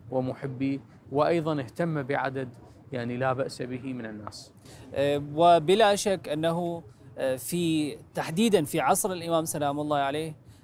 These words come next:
Speaker 2: آه، تم حل، آه، بعض الإشكاليات اللي كانت متلابسة، آه، على شيعته سلام الله عليه، وهذا معهود منه كآبائه سلام الله عليه. آه، شيخنا العزيز، كيف تمكنت السلطة،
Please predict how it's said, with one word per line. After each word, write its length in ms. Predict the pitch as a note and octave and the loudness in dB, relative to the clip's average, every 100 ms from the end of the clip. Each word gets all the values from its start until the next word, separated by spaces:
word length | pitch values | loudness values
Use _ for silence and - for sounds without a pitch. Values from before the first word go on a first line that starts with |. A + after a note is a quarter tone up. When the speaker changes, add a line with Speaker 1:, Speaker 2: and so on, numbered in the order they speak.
| C3 | -12
Speaker 2:
آه، 320 | B2 C3+ B2+ C3+ | -4 -2 -2 -4
تم 300 | - A3+ G#3+ | 2 4 2
حل، 460 | F#3 - G#3 G3+ F3 - | -4 2 2 2 -6 -12
آه، 200 | C#3 C3 | -12 -10
بعض 360 | B2+ D3+ F3 F#3 | -2 4 6 6
الإشكاليات 960 | D#3 D3+ - - D3+ C#3+ D3+ F3 F#3 | 2 0 -6 0 0 2 4 4 4
اللي 200 | C#3+ C#3 | -4 -4
كانت 440 | C3 D3+ D3+ D3 - | -2 0 0 -2 -4
متلابسة، 920 | C3+ C3 C#3+ E3 F#3 E3 D#3+ C#3+ A#2+ - - - - | -6 -2 4 8 8 8 4 0 -6 -12 -20 -18 -4
آه، 180 | B2+ B2+ | -2 0
على 300 | C3+ C#3+ C#3+ | 2 2 2
شيعته 520 | - C#3 B2+ C#3 C#3+ | -2 -4 -4 -2 -4
سلام 360 | C3+ B2+ B2+ C3 | -4 -4 -6 -2
الله 180 | C3+ | 0
عليه، 380 | C3+ D3 D#3 E3 - - - - | 2 2 0 -4 -10 -20 -20 -2
وهذا 360 | F#3+ A#3 A#3+ A#3+ | 4 8 8 8
معهود 460 | G#3+ F#3+ A#3 A#3+ | 6 6 6 6
منه 580 | A3 G3+ A3 A#3 A3 G#3+ - - - | 6 4 2 4 4 4 -2 -20 0
كآبائه 920 | A3+ F#3+ F#3 F3 F#3 D3 C3 A#2+ A2+ | 4 8 8 10 8 6 -2 -6 -10
سلام 320 | - C#3+ B2+ B2 | -10 -6 -6 -6
الله 180 | A#2+ | -8
عليه. 280 | A#2+ A#2+ - - - - - - | -10 -10 -16 -20 -20 -20 -20 -6
آه، 240 | D#3 E3+ E3+ | 2 4 4
شيخنا 320 | F3+ B3 C4+ | 4 4 4
العزيز، 440 | A3+ F#3 G3+ F#3+ | 4 2 2 -2
كيف 500 | - A#3+ C4+ - - - - - C#3+ - | 2 4 4 -2 -14 -18 -20 -12 -10 -2
تمكنت 480 | G#3 A3 A#3+ G#3 D#3+ | -2 2 4 4 2
السلطة، 720 | D3+ - A#3 A#3+ A#3+ A#3+ A#3 | 0 6 4 6 4 6 4